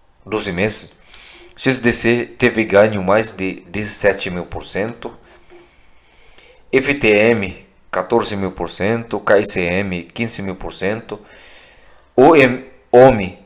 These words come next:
trinta e três mil por cento. Incrível! A gente não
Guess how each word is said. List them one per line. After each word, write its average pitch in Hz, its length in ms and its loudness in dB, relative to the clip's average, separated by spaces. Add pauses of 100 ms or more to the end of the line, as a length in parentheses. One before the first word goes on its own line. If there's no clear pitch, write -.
trinta 120 380 -4
e 104 60 -10
três - 560 -8 (240)
mil 98 420 -6
por 90 180 -8
cento. 90 380 -6 (960)
Incrível! 95 680 -8 (920)
A 92 80 -10
gente 95 240 -8
não 127 160 -6